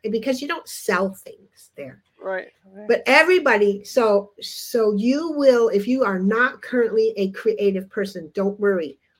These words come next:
Speaker 1: When you get to heaven, you will be a creative person. You will learn how to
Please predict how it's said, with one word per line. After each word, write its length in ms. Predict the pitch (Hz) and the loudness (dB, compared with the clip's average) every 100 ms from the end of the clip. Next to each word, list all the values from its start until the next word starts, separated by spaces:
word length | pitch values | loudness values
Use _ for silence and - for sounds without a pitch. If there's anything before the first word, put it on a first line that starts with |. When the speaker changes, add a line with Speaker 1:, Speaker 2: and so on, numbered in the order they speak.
| _ | _
Speaker 1:
When 280 | 185 208 277 | 2 2 2
you 100 | 330 | -2
get 180 | 320 302 | -6 -8
to 80 | 320 | -4
heaven, 440 | 294 285 208 175 | -2 0 -2 -2
you 240 | 185 214 | -4 -2
will 340 | 208 226 254 262 | 2 4 6 2
be 160 | 254 | -2
a 60 | 233 | -4
creative 340 | - 214 202 | 2 4 4
person. 300 | 202 185 - - _ _ _ | 0 -8 -10 -20 _ _ _
You 160 | 196 226 | -2 2
will 160 | 214 175 | 2 0
learn 240 | 165 160 156 | -4 -10 -8
how 260 | 147 143 - | -10 -10 -14
to 240 | - 131 | -16 -12